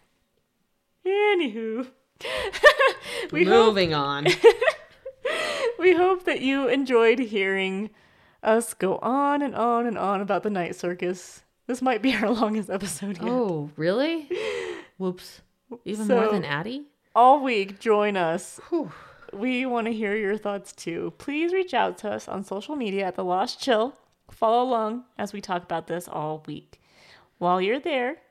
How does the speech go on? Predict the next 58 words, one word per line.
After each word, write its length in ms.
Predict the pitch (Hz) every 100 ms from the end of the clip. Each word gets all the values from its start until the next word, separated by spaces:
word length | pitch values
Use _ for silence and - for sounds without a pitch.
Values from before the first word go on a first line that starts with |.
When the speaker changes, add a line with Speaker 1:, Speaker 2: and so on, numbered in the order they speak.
| _ _
Speaker 1:
give 140 | - -
us 120 | -
your 100 | 175
thoughts 260 | - 196 196
on 60 | 185
this 140 | 190
book. 320 | - 302 - - 208
Give 180 | 196 190
us 120 | -
a 60 |
follow. 400 | 180 285 349 392
Give 180 | 277 220
us 140 | 208 -
some 160 | 180
likes. 420 | 190 285 359 -
Probably 280 | - 214 208
some 160 | 208 180
saves, 540 | - 220 277 302 -
too. 260 | - 262 277
All 160 | 220
those 260 | 269 302 277
things 360 | 262 269 320 285
that 120 | 247
are 160 | 226 214
Speaker 2:
Mm-hmm. 100 | 247
Speaker 1:
great 180 | 240 220
on 120 | 226
the 80 | 240
gram. 420 | 233 247 285 294 _ - - - _ _ 190
And 300 | 185 185 190
then 140 | 202
you'll 100 | 214
always 380 | 208 214 254 247
know 140 | 233
what 180 | 240 233
books 240 | 226 -
are 40 | 240
on 140 | 247
the 60 | 247
horizon. 580 | 240 240 381 294 170 156 _ _ _
Speaker 2:
So 120 | -
you 220 | 190 185 180
can 200 | 185 -
also 480 | - 180 269 311 294
find 340 | 294 277 269
out 140 | 269 262
more 200 | 254 254
about 280 | 254 240 240
us 260 | 254 -
and 220 | - 202
the 60 | 196
show 420 | - 208 202 202
on 220 | 190 190
the 80 | 190
lost 580 | 175 165 170 170 - -
chill 300 | - 170 175
dot 320 | 175 170 -
com. 640 | - 202 254 254 180 151